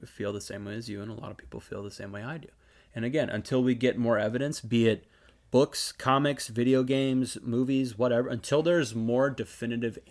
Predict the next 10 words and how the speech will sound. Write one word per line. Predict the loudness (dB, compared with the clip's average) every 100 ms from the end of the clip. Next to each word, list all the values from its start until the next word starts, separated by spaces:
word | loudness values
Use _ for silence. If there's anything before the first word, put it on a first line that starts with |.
| -10
answers, | -10 -6 -6 -4 -6 -10 -14 -18 -20 -20 -18 -4
I | -4
think | 0 -2 0
it's | -2
safe | 0 0 0
to | -4
say | -8 -4 -4 -4
she | -8 -12 -4
is | -2 0 -4 -10 -16 -20 -16
not. | -10 -10 -10 -12 -18